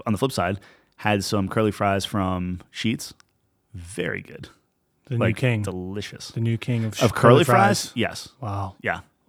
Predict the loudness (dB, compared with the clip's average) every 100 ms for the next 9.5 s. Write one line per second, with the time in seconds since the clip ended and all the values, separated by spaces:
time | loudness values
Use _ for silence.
0 | 0 2 4 2 0 -4 -6 -6 -8 -6
1 | -4 -4 -4 -6 2 6 8 8 8 8
2 | 8 8 8 10 8 4 2 4 6 6
3 | 4 0 -12 -8 -2 -2 0 2 4 2
4 | 0 -2 -2 -2 0 2 2 -2 _ -8
5 | -8 -12 _ _ -2 0 0 0 -4 -6
6 | -8 -10 -10 -10 -10 -14 -14 -16 -20 -20
7 | _ -16 -14 -12 -14 -16 -20 -16 -12 -6
8 | -6 -4 0 6 8 8 6 0 -6 _
9 | _ 8 10 10